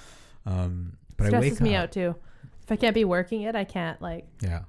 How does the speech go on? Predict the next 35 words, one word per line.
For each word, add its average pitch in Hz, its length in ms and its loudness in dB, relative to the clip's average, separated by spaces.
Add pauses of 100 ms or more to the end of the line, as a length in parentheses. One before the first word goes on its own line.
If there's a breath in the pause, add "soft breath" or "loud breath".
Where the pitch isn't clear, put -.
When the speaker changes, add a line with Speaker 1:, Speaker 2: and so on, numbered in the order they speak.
(100)
Speaker 2:
I 196 100 0
can't 175 240 -6
go 170 140 -4
on, 165 100 -2
Speaker 1:
You 170 60 -2
Speaker 2:
like, 170 120 2
Speaker 1:
can't. 180 100 -2
Speaker 2:
around 170 200 -2
the 165 60 -4
world 165 220 -4
trip. - 180 -4
Speaker 1:
Right. 180 80 -2
Speaker 2:
I'll 175 60 0
die. 165 300 -6 (640 soft breath)
Speaker 1:
Like, 101 180 -4
I, 107 100 0 (220)
it 131 120 2
was 127 120 -2
insane 113 680 2
though. 87 240 -2 (160)
I 104 80 -2
woke 104 220 -2
up, - 140 -4
like, 98 280 -2
eight 104 160 -2
hours 98 280 0
later 92 280 0
and 92 100 2
I'm 92 100 2
like, 90 180 -2
"Half - 480 -14
the - 60 -12
flight's - 460 -10
done?" 220 340 -6 (160)
Speaker 2:
<laughs> 403 120 0